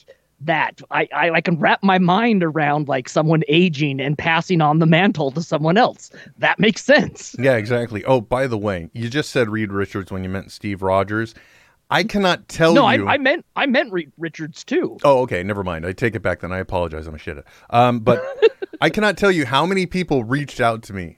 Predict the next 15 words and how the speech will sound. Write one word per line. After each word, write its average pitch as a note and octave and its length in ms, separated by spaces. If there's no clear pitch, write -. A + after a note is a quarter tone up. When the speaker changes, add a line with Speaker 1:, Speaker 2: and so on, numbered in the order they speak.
Speaker 2:
after A#2 500
listening B2 440
to A#2 240
our, G#2 380
uh, F#2+ 360
Endgame, B2 640
uh, A#2 400
commentary C3+ 580
on B2 80
the G#2 80
last A2+ 320
Speaker 1:
Yeah, - 60
yeah, G3 80
Speaker 2:
episode. F3+ 200
Speaker 1:
yeah. D3 160